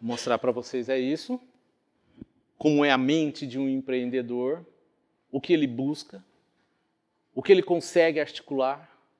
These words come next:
Se dentro de vocês, que estão num universo muito rico, aqui é um universo rico.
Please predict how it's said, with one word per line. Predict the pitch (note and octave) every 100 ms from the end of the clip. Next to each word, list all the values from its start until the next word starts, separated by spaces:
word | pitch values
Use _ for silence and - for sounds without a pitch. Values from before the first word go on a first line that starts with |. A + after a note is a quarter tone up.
| _ _ _ _ _ _ _
Se | - - D3
dentro | F#3+ C4 C#4+ B3+ A#3
de | G#3
vocês, | G3 G#3+ - D3 C3+ G2+ - - - _ _ _ _ _ _ _
que | C3+
estão | - - D3+
num | C#3 C#3+ D3
universo | D#3 B2 C3+ C3 -
muito | C#3 D3+ G3
rico, | E3+ D3+ - - - _ _ _ _ _ _ _ _ _ _
aqui | G2+ - F3
é | A3+
um |
universo | B3+ G3 G#3 -
rico. | C#3+ B2 -